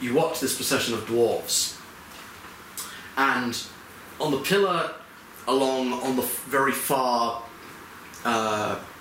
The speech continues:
left, uh, sorry, on the very far right from your guys' perspective, you guys being on the far left and pillar, Burden and Shana being on the middle one. Um, you see,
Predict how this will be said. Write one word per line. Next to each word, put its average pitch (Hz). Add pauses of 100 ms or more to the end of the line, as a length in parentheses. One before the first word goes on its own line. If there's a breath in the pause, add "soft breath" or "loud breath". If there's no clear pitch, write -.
left, 110 (840)
uh, 127
sorry, 127
on 123
the 127
very 135
far 117
right 120
from 120
your 117
guys' 101
perspective, -
you 110
guys 95
being 107
on 104
the 95
far 110
left 101
and 95
pillar, - (280 loud breath)
Burden 104 (120)
and -
Shana -
being 98
on 95
the 101
middle 101
one. - (1900 loud breath)
Um, 127 (160)
you 131
see, 123